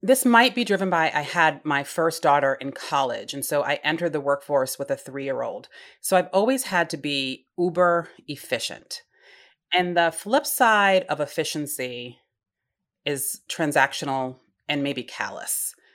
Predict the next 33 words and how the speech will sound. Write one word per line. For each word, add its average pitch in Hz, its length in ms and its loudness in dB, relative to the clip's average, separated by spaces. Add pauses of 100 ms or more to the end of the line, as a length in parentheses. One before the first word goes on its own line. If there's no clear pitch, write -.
(360)
right? 139 360 4
Because 156 240 -4
you're 165 120 0
just 208 340 2
trying 180 200 0
to 165 60 0
get 143 280 -2
through 143 220 -8
things 135 500 0
and, 135 160 -4
like, 131 200 -4
keep - 240 -6
moving. 165 480 -2
And 147 160 -4
so 151 280 0
that, 170 240 0
th-, 208 180 0
those 208 240 -2
two 220 320 -6
s-, 208 140 -10 (260)
strings 165 480 -2
of 143 100 -6
feedback 139 500 -4
of 131 240 -6
the - 140 -12
others 214 520 2 (160)
aren't 185 220 -2
quite 190 300 0
feeling 240 300 -2
you, 220 80 -2
Renee. 196 400 0
They're 156 140 0
not, 175 320 2